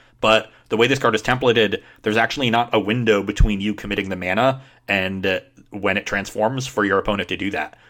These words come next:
which I really like, because this is obviously al-, already a pretty fragile card and has to live for, you know,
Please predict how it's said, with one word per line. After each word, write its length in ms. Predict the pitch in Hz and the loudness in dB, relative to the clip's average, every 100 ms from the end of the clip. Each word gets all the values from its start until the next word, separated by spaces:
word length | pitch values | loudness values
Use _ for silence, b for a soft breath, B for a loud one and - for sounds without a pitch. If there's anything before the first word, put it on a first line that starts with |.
| b | b
which 140 | 101 | -4
I 60 | 90 | -2
really 420 | 90 110 117 101 | 0 4 4 4
like, 460 | 87 82 78 - - b b b b | -2 -6 -8 -12 -20 b b b b
because 640 | 92 95 92 87 87 - b b b - | -6 0 0 0 -4 -10 b b b 0
this 200 | 98 110 | 0 2
is 80 | |
obviously 460 | 104 98 104 120 123 | 0 2 0 2 2
al-, 140 | 113 104 | 2 4
already 280 | 104 104 | 4 4
a 60 | 98 | 2
pretty 180 | - 98 | 0 -2
fragile 360 | - 98 113 | 2 4 4
card 340 | 110 98 98 95 | 2 2 2 0
and 80 | 92 | -2
has 140 | 95 | -2
to 60 | 95 | -4
live 300 | 92 104 104 | 0 0 0
for, 320 | - 95 90 B B B _ 123 | -2 0 0 B B B _ -8
you 80 | 92 | -6
know, 220 | 90 | -6